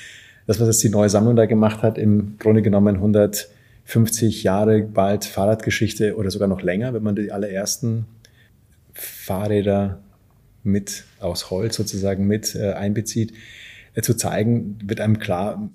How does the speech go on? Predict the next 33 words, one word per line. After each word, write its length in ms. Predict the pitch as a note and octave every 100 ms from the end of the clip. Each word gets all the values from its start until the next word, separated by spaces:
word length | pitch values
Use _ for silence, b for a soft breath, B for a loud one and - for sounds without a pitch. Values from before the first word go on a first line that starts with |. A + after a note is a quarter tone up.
| -
was 280 | A#2 A#2 -
für 100 | C3+
ein 80 | A#2
wunderbares 480 | B2 A2 A2 A2+
Objekt 320 | G#2+ A2+ B2+ D3+
es 100 | -
ist 180 | B2
und 220 | C#3 A#2+ A#2
wie 80 |
man 160 | A#2+ A2
vor 240 | - -
allem 420 | G#2+ A2+ A#2+ A#2 A#2
nicht 200 | A2+ C3
nur 520 | A#2 A2 G#2 A2 -
etwas 280 | A2 A2+ B2+
über 160 | G#2+
die 100 | G#2
Benutzer 800 | F#2+ G2 A2 - D#3 C#3+ C3 -
erfahren 460 | A#2+ - A#2 A#2+ A#2+
kann, 180 | A#2+ A#2
sondern 280 | G#2+ G#2
auch 340 | G2 G2+ - -
über 160 | G#2
die 100 | G2+
Technologie, 600 | G2 G2+ G#2+ G2+ F#2+ C#3 C#3+
die 100 | G2+
sozusagen 480 | G#2+ G2 G2+ G2
sich 180 | G2 F#2+
weiterentwickelt 640 | - G2+ B2+ A2 A2+ G#2+ G#2
hat. 160 | G2+
Das 100 | F#2+
ist 100 | -
dieser 340 | G2+ G#2 G2+